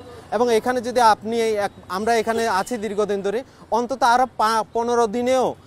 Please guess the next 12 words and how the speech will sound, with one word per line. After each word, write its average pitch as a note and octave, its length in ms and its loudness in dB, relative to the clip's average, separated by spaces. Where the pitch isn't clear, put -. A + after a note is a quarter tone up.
রাস্তাগুলো A3+ 580 2
ভেসে G3+ 280 -2
উঠবে G#3+ 240 -2
কিনা G#3 180 -6
সেটা F#3+ 240 -6
বলা E3+ 220 -4
যাচ্ছে D3+ 300 -8
না, C3 100 -10
কারণ F#3+ 300 -4
পানি G#3 220 -2
নামার G3+ 280 -4
কোনো G#3 240 -6